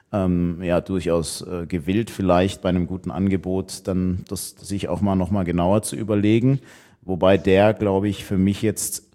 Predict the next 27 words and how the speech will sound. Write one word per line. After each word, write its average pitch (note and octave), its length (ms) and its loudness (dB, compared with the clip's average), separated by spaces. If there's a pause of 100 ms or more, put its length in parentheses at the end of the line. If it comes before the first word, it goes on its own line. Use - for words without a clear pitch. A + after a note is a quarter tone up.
(960)
schon G#2 220 2
in G2 100 4
irgendeiner F2+ 480 0
Form G2 320 2
er-, E2+ 240 -2
ersetzbar E2 600 0
wäre. G#2 220 4
Er G2+ 40 4
hat F#2 120 -2
eine F2 80 -4
super A#2+ 280 -2
Saison G#2+ 320 0
gespielt, A#2+ 480 -6
will F#2 100 -4
ihn F2+ 80 -2
gar E2+ 140 2
nicht F2 160 0
schmälern, F2+ 420 4 (480)
ähm, E2 320 0
aber E2 480 0 (220)
halt F#2 240 0
auch E2+ 200 -2
vielleicht F#2+ 840 2 (160)
ein E2+ 140 -2
bisschen, C3 760 2 (920)
ähm, F#2+ 560 2 (320)
überperformt. C3+ 1120 2